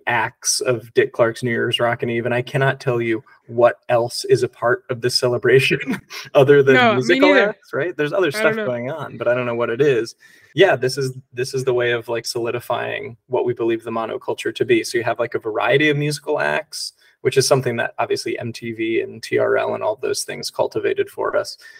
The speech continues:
Speaker 1: But you also have the multi-generational aspect of it. So, yeah,
Speaker 2: Yeah.
Speaker 1: it's, it's kind of an interesting little tradition that nobody thinks about because it's sort of background noise, as it should be. I'm not saying we should watch it,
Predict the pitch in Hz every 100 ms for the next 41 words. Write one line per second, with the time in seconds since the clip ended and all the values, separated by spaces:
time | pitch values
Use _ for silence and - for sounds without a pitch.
0 | - _ - 147 160 165 160 151 147 139
1 | 139 135 135 139 139 147 - 104 95 -
2 | - - - - - - _ - 123 117
3 | - _ - 208 196 - - - - -
4 | 320 466 427 196 127 - 131 131 135 -
5 | 127 120 123 120 - - - 165 139 131
6 | 123 123 139 131 127 - 139 135 131 117
7 | 123 - 127 127 127 - 117 120 120 123
8 | 131 135 110 113 113 107 110 - - 160
9 | 208 208 - 175 127 131 139 151 147 165
10 | 156 151 151 135 123 139 135 151 139